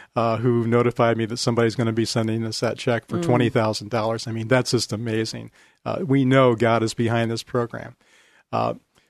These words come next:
Speaker 1: so, so that's kind of where we are on that. Uh, we have a fundraiser coming up, uh, in October, and our, our, our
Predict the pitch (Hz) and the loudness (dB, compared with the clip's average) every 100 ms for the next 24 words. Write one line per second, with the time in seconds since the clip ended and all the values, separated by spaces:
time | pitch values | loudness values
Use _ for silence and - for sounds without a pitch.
0 | _ - 139 127 - - 135 123 135 - | _ 2 4 4 0 0 2 4 2 2
1 | 156 156 139 127 117 131 135 127 131 127 | 0 0 0 0 0 2 2 2 0 -2
2 | 127 127 123 123 110 107 110 123 147 - | 0 0 0 -4 -8 -4 -2 0 -2 -6
3 | - 123 110 113 135 131 135 123 113 - | -14 -12 -8 -6 -2 2 2 2 0 2
4 | 123 139 143 143 151 - 135 135 127 135 | 2 4 2 2 -2 0 0 0 0 0
5 | - - 113 120 123 117 113 - - 131 | -2 -4 -4 -2 -2 -2 -4 -2 2 2
6 | 170 180 - - _ _ - 117 113 110 | 2 -4 -6 -20 _ _ -2 2 2 0
7 | - _ _ _ _ _ - 113 107 - | -2 _ _ _ _ _ -6 -4 -4 -8
8 | - 113 110 | -6 -6 -6